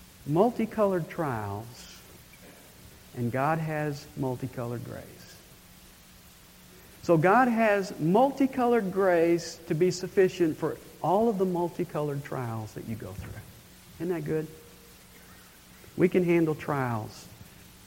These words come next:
by grace. Fifth thing, fifth benefit of grace. We accomplish ministry by grace. You know, sometimes we think, "Well, that guy's doing this great ministry. He's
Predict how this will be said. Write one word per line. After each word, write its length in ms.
by 140
grace. 720
Fifth 160
thing, 340
fifth 340
benefit 460
of 100
grace. 640
We 120
accomplish 600
ministry 600
by 180
grace. 640
You 60
know, 80
sometimes 420
we 100
think, 220
"Well, 100
that 180
guy's 240
doing 280
this 140
great 260
ministry. 520
He's 260